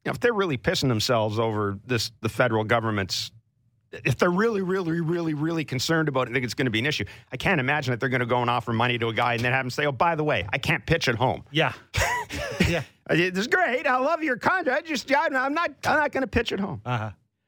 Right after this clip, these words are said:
Speaker 1: So anyhow, we got that out of the way with Robbie Ray.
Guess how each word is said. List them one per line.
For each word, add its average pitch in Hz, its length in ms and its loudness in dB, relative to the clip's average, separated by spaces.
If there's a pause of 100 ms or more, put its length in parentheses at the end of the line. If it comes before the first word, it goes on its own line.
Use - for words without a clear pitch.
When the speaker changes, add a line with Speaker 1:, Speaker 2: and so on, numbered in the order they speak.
(120)
Speaker 1:
So 185 140 4
anyhow, 214 260 2
we 190 100 -2
got 214 220 0
that 202 200 2
out 175 140 0
of 165 80 -2
the 151 80 0
way 123 400 0 (640)
with 131 240 0
Robbie 120 340 2
Ray. 110 400 0